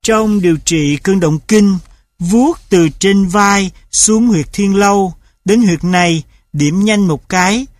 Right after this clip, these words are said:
có tác dụng điều chỉnh được rối loạn tuần hoàn máu. G C, muốn đem máu vào tim, kích thích huyệt ở bên phải. Khi bấm huyệt thiên lâu phải,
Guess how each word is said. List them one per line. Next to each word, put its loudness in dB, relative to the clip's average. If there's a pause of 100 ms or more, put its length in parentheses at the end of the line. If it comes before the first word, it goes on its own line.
(140)
có -2
tác -6
dụng -4
điều -2
chỉnh -2
được -2
rối -4
loạn -2
tuần -6
hoàn -4
máu. -4 (880)
G 0 (220)
C, 0 (680)
muốn 2
đem 0
máu 0
vào -4
tim, -2 (380)
kích -4
thích -10
huyệt -4
ở -8
bên -2
phải. -6 (920)
Khi 2
bấm -2
huyệt 0
thiên -4
lâu 0
phải, -6